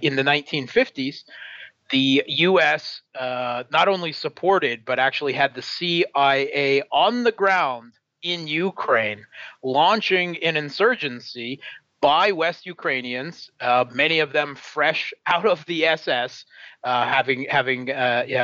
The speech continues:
uh, welcomed, uh, Hitler's invasion of the Soviet Union in West Ukraine, uh, and waged war on the rest of Ukraine in, in, in the process. Um, the, the, uh, U S tried to launch an insurgency with them, uh,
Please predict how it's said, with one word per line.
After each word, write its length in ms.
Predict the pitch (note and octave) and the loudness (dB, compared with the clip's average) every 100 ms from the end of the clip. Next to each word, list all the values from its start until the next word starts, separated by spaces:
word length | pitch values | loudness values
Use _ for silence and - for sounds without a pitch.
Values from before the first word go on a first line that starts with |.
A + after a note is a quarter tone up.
| A#2+ | 0
uh, 20 | |
welcomed, 680 | A2+ C#3 C3+ D3 B2+ B2 B2+ | 4 4 4 0 -2 -4 -2
uh, 260 | A#2+ A#2+ | 0 2
Hitler's 440 | A#2+ D3 C3+ B2 B2+ | 2 2 2 0 -2
invasion 540 | A#2+ B2 B2 A#2 A#2+ | 0 2 2 2 0
of 80 | A#2 | -2
the 80 | A2+ | -2
Soviet 440 | - A#2+ B2 A#2 | 0 2 2 2
Union 320 | B2 A2+ A#2+ | 0 2 2
in 180 | B2 A#2+ | 2 2
West 340 | A#2 A#2 - | 2 0 -2
Ukraine, 420 | A#2+ - G#2+ G#2+ A2+ - - - - | -6 0 0 0 -4 -10 -8 -6 0
uh, 300 | A2+ A2 A#2 | 2 4 2
and 280 | B2 A2 G#2+ _ | 0 -2 -6 _
waged 340 | B2+ B2 - C#3 | 0 0 -2 -2
war 320 | C#3+ D#3 C3+ | 2 4 4
on 140 | C#3 | 0
the 80 | B2+ | -2
rest 280 | D3+ D3+ - | -2 -2 -4
of 120 | B2 | -16
Ukraine 440 | A#2+ - C3+ A#2+ A#2+ | -18 -6 -4 -2 -4
in, 160 | A2+ | -12
in, 200 | A#2+ B2 B2 | -14 -12 -8
in 140 | C3 A#2+ | -6 -6
the 60 | |
process. 720 | A2 C#3+ C3 B2+ B2 A2+ - - - - - | -2 2 4 2 0 -2 -4 -10 -10 -10 0
Um, 460 | B2+ B2 A#2+ A#2+ B2+ | 2 4 2 -2 -2
the, 200 | C#3 C3 | -2 -2
the, 680 | B2+ B2+ B2+ B2 B2 B2 B2 | 0 0 2 2 2 2 2
uh, 360 | B2 A#2+ A#2+ A#2+ | 4 4 4 2
U 260 | A#2+ C#3+ D3+ | 2 2 2
S 180 | C#3 - | 2 -4
tried 380 | D3+ C3+ C3 - | -2 0 -2 -8
to 160 | B2+ A2+ | -12 -6
launch 320 | B2 B2+ B2+ | -2 -2 0
an 80 | B2 | -2
insurgency 720 | A#2 - G3+ E3+ C3+ - A2+ | -2 2 2 2 -4 -4 -2
with 180 | A#2 - | -2 0
them, 320 | G#2+ A2+ C3 | 0 0 0
uh, 260 | B2 A#2+ | 2 4